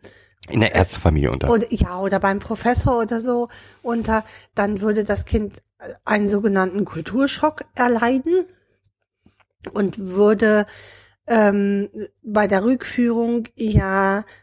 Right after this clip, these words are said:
Speaker 2: wenn es jetzt ein oder zwei Jahre dort gelebt hat und diesen Lebensstandard auch genossen hat, sagen, vielleicht,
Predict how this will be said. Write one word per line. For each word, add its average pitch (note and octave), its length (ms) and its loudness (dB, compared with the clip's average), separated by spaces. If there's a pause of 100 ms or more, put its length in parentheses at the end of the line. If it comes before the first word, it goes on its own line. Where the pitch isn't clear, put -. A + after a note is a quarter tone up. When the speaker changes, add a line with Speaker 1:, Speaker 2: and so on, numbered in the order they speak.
(100)
Speaker 2:
wenn F#3+ 100 0
es F3 120 -4
jetzt - 140 -2
ein F3+ 320 0
oder F3 200 0
zwei F3+ 240 0
Jahre F3+ 240 2
dort E3+ 240 -4
gelebt A#3+ 420 0
hat G#3 220 -4
und F#3 200 -6
diesen F3+ 240 -4
Lebensstandard G#3 920 0
auch F#3 200 0
genossen F#3 520 -4
hat, F3 160 -2 (320)
sagen, F3 540 -2 (280)
vielleicht, E3+ 720 0